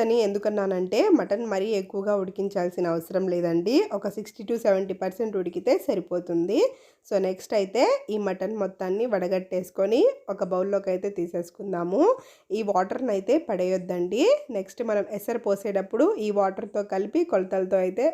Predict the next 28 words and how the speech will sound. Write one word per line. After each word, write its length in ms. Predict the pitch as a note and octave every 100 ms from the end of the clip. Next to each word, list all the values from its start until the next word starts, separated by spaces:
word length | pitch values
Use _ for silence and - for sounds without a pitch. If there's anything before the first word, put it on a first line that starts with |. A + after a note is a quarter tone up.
| G#3
ఎసరు 220 | G3 F#3
వేసుకుంటాము. 640 | F3+ - F3 E3+ F3+ F3+ C#4 G#4+ - _ _ _ _ _ _
So, 60 | G#3+
ఈ 40 | G3+ G3
వాటర్లో 420 | F#3+ G3 G#3+ G#3+ C4
మటన్ 300 | A3 F3+ G3+
ఫ్లేవర్ 280 | G#3+ G3 F#3+
అనేది 240 | F#3 F#3 G#3
మంచిగా 340 | G3+ F#3 G3 G3 F#3+
ఉంటుందండి. 480 | F#3 F#3 F3+ F3+ B3 F#4
So, 80 | B3
దీన్ని 180 | F#3 F#3
అయితే 140 | F#3 G#3
పక్కన 240 | F#3+ - F#3 F#3+
పెట్టుకోండి, 400 | F#3 - F3 F3+
అస్సలు 280 | F3 - G#3 G#3
పడేయద్దు. 420 | F3+ F3 E3+ F#3+ C4
తర్వాత 260 | B3+ F#3+ F#3
అయితే 180 | F#3 F#3+ C4 C#4
మసాలా 300 | F3+ F#3 F#3
దినుసులు 400 | F3+ F#3 - F3+
అయితే 120 | F3
రెడీ 220 | G3 F3 F3
చేసుకోవాలి. 580 | F3 - - E3+ E3+ A3 C4+
అవైతే 280 | F#3 F3+ F#3+
చూపిస్తున్నాను. 680 | G3 F#3 F#3+ - F3+ E3 F#3+ C#4
బిర్యానీ 360 | G3 F3+ F3 F#3+ F#3
ఆకు, 260 | F#3 A3